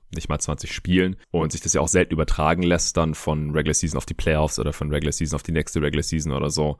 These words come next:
außer bei Damian Lillard. Ähm, aber das hatte ich gestern auch nochmal mitbekommen, dass er bisher in der Crunch-Time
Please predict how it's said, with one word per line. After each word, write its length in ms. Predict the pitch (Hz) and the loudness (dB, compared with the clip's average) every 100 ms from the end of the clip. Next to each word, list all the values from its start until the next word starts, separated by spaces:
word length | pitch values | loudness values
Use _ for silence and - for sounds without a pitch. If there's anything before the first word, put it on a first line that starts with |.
| - | -10
außer 240 | - 73 | -10 -6
bei 80 | 76 | -4
Damian 240 | 76 73 73 | -4 -4 -2
Lillard. 340 | 78 80 78 - | 0 0 -2 -8
Ähm, 440 | - 78 73 69 - - | -4 -2 -2 -4 -10 -2
aber 380 | 73 73 71 71 | 0 2 0 -2
das 160 | - | -4
hatte 80 | 76 | -4
ich 80 | - | -2
gestern 240 | 76 73 | 0 0
auch 80 | 58 | 0
nochmal 200 | 69 73 | 0 -2
mitbekommen, 540 | 71 - - 71 67 - | -2 -2 0 -2 -4 -4
dass 180 | - - | -4 -4
er 160 | 71 | -6
bisher 260 | 73 - 73 | -2 0 0
in 60 | |
der 80 | 62 | -4
Crunch-Time 640 | - 73 - - 71 69 | -4 -2 0 0 0 -2